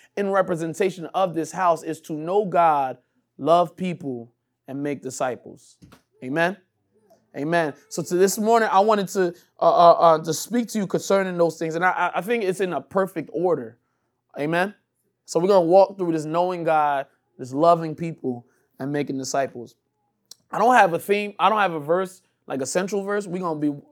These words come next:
exercising through, through the, through the scriptures this morning as we talk about what it means to know God, what it means to love people,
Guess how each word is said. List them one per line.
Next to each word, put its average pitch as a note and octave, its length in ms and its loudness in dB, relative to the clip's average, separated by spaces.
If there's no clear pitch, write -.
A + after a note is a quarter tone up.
exercising F3 680 -2
through, F3 200 -2
through F3 240 -6
the, D#3 100 -8
through F3+ 220 -4
the D#3+ 80 -6
scriptures F3+ 320 -8
this F3 160 -14
morning F#3 320 -10
as D3 160 0
we C#3 60 -8
talk F3 220 0
about D#3+ 260 0
what D#3 120 2
it D3+ 60 -6
means D#3 300 -8
to D3+ 60 -10
know D3+ 180 0
God, D3 280 2
what C#3+ 120 -4
it - 20 -8
means C#3+ 240 -10
to C#3+ 60 -14
love C#3 240 -4
people, C3+ 400 -10